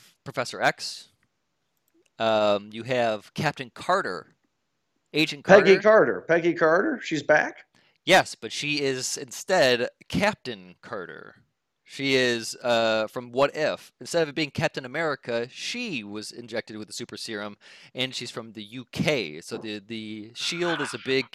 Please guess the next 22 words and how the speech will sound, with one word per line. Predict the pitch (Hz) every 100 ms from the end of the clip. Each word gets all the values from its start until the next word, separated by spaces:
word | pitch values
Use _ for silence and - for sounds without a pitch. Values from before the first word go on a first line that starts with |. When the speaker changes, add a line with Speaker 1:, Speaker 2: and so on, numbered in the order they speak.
| - _
Speaker 1:
uh, | 127 117
Union | 110 131 120 104
Jack. | 101 131 175 185 - - - - - - _ _ _
Um, | - 110 107 104 101 101 95
Speaker 2:
So | - 202
we | 190
need | 185
to | 185
watch | 165 160 -
What | 139 143
If. | 196 135 -
I | 113
didn't | 190 180
think | 139
What | 131 139
If | 143 131
was |
something | 127 123 131
we | 123
needed | 131 139 139
to |
see. | - 277 -